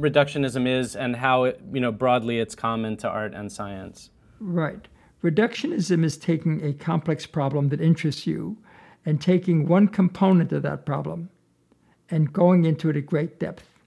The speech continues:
Speaker 2: So, for example, on the cover of my book, I have an image by Rothko, who's a color field painter.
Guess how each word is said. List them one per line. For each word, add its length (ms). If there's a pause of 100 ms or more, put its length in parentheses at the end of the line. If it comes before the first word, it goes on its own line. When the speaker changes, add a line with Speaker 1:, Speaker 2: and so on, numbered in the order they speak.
(800)
Speaker 2:
So, 180
for 120
example, 760 (160)
on 160
the 80
cover 280
of 80
my 160
book, 360
I 120
have 300
an 120
image 380
by 280 (460)
Rothko, 680 (520)
who's 380
a 220
color 300
field 280
painter. 560